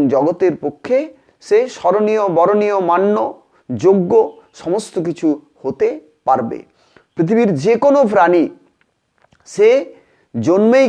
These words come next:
কিন্তু তার গুণ বর্ষণ করতে পারে, শুধুমাত্র মানুষ পারে না। আবার মানুষ যা পারে,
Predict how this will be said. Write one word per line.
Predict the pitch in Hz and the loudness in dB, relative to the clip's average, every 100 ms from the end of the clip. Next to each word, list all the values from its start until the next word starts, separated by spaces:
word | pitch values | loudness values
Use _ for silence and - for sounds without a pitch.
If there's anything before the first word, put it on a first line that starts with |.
| 226 | 2
কিন্তু | 226 190 190 190 | 0 0 0 4
তার | 185 247 - _ _ _ | 2 0 -6 _ _ _
গুণ | 117 110 180 226 214 | -8 0 2 2 2
বর্ষণ | 165 202 - 220 190 | 2 0 -6 -4 -2
করতে | 175 - 185 233 285 _ _ _ | -4 -4 -4 -4 -6 _ _ _
পারে, | - 139 185 247 302 _ _ _ _ - | -2 0 2 0 -6 _ _ _ _ -6
শুধুমাত্র | 170 247 233 208 - 180 147 - - 113 | -2 0 0 -2 -4 -2 -2 -6 -12 -4
মানুষ | 127 175 202 - 135 | -2 -2 -4 -6 -4
পারে | 113 101 | -4 -6
না। | - - _ _ _ | -14 -20 _ _ _
আবার | - 160 151 139 | -2 0 2 0
মানুষ | 208 302 196 202 | 2 2 2 2
যা | 196 180 | 0 2
পারে, | 165 196 | 0 0